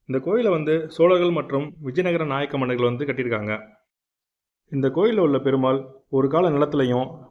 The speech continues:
இன்னொரு கால ஆகாயத்திலையும் வச்ச மாதிரி காட்சி தருவாரு. இந்த கோயிலோட வரலாறு அப்படின்னா, மகாபலியின் அசுர அரசன் தான தர்மத்துல தன்னை விட சிறந்த ஆள் இந்த உலகத்துல யாருமே இல்ல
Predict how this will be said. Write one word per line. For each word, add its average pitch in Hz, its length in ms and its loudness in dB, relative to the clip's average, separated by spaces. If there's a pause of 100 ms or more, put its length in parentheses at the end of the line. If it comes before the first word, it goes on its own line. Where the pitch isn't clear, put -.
இன்னொரு 156 320 2
கால 143 280 4
ஆகாயத்திலையும் 143 580 4
வச்ச 135 220 0
மாதிரி 123 300 2
காட்சி 135 240 0
தருவாரு. 110 360 0 (840)
இந்த 131 180 -2
கோயிலோட 190 400 2
வரலாறு 151 320 0
அப்படின்னா, 123 440 -4 (380)
மகாபலியின் 180 580 2
அசுர 143 240 0
அரசன் 120 560 -4 (140)
தான 151 260 2
தர்மத்துல 139 680 -4
தன்னை 123 200 -2
விட 143 140 0
சிறந்த 175 340 0
ஆள் 147 80 2
இந்த 139 120 -2
உலகத்துல 147 360 0
யாருமே 156 500 2
இல்ல 120 460 2